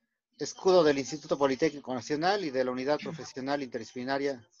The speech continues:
de Ingeniería y Ciencias Sociales y Administrativas. Acta de examen profesional. En la Ciudad de México, siendo las once horas del día dieciocho del mes de septiembre del año dos mil veinte,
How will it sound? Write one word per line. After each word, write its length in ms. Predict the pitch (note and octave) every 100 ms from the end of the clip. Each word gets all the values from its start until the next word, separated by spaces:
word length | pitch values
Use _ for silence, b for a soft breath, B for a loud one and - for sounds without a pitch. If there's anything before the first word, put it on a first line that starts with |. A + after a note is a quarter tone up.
| b b b b _
de 160 | C#3+
Ingeniería 600 | D3 - D3 D3+ E3 F3
y 60 | D#3+
Ciencias 300 | - E3+ D3
Sociales 240 | E3 D#3+
y 40 | D#3
Administrativas. 960 | A#2+ A#2+ - B2 C3+ A#2+ A2 - - _ _ _ _ _ _ _ -
Acta 420 | F3 _ - F3
de 60 |
examen 340 | C#3+ - E3 D3+
profesional. 640 | B2+ A#2+ A#2+ C#3 C3 B2 G#2+ _ _ _ _ _ _ _
En 80 | D#3
la 80 | D#3+
Ciudad 280 | E3 F3 G#3
de 100 | F#3
México, 640 | F#3+ E3+ D#3 - C3 B2+ _ _ _ _ _
siendo 340 | - F3+ F#3
las 220 | F3 C#3+ -
once 280 | F3 -
horas 480 | E3+ E3 C#3 - - _ _ b b _
del 180 | C3 C#3+
día 160 | D3+ E3+
dieciocho 640 | D#3 C3+ E3+ E3+ - C3+ A#2+ _ _ _ _ _ _
del 200 | C#3 C#3+
mes 140 | D#3+
de 100 | E3+
septiembre 760 | D#3+ C#3 - E3+ F3+ D3+ C3+ - _ _ _ _ -
del 200 | C#3+ D3+
año 240 | F3 E3
dos 160 | C#3 B2+
mil 200 | D3 C#3
veinte, 520 | D3 C#3+ D3 F3+ E3+